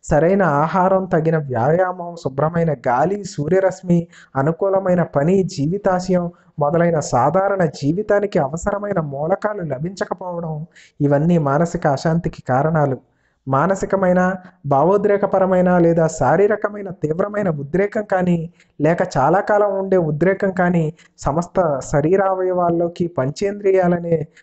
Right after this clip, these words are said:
బల్బుల్లోకి ప్రవహించే ప్రాణశక్తి ప్రవాహాన్ని చెదరగొట్టి సంతులనాన్ని పాడు చేస్తుంది. నూట ఇరవై వోల్టుల విద్యుత్ ప్రవాహంలో వెలిగే బల్బులోకి రెండు వేల వోల్టుల విద్యుత్ శక్తి ప్రవహింపచేస్తే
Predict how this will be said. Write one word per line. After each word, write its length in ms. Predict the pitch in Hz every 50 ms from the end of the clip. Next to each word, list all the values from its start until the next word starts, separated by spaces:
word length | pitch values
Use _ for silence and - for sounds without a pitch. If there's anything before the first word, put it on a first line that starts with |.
| _ _ -
బల్బుల్లోకి 680 | 143 143 143 151 175 180 214 226 226 226 226 220 220 202
ప్రవహించే 560 | - 156 147 160 180 196 208 202 202 202 180
ప్రాణశక్తి 640 | 175 - 135 131 151 170 196 196 - 202 - - -
ప్రవాహాన్ని 680 | - - 135 135 151 175 185 180 202 208 202 190 170 - -
చెదరగొట్టి 680 | 143 143 165 180 190 190 190 185 - - 190 170 143 - - _ - - - _ -
సంతులనాన్ని 840 | - - 156 165 175 180 208 208 214 202 208 190 190 185 185 175
పాడు 340 | - - - 139 156 190 202 - 220
చేస్తుంది. 500 | 190 180 - - 175 165 156 139 123 - _ _ _ _ _ _ _ 143
నూట 280 | 143 147 156 160 -
ఇరవై 400 | 165 160 151 151 147 143 143 143
వోల్టుల 480 | 139 135 127 135 156 175 185 208 214 208
విద్యుత్ 400 | 185 160 143 151 180 220 - - - -
ప్రవాహంలో 580 | 190 190 190 185 185 165 196 190 190 185 185
వెలిగే 440 | 180 175 165 165 170 151 160 156 151
బల్బులోకి 840 | 143 135 127 139 160 175 208 214 208 208 - - 185 180 175 170 175 _ - - - _ -
రెండు 240 | 147 147 156 160 156
వేల 240 | 147 147 147 143 143
వోల్టుల 460 | 135 135 135 151 175 175 202 202 185
విద్యుత్ 400 | 165 143 147 147 165 202 202 -
శక్తి 220 | - 190 - - 196
ప్రవహింపచేస్తే 1040 | 185 - 127 139 165 185 202 196 - 190 - 185 180 180 - 180 175 160 151 170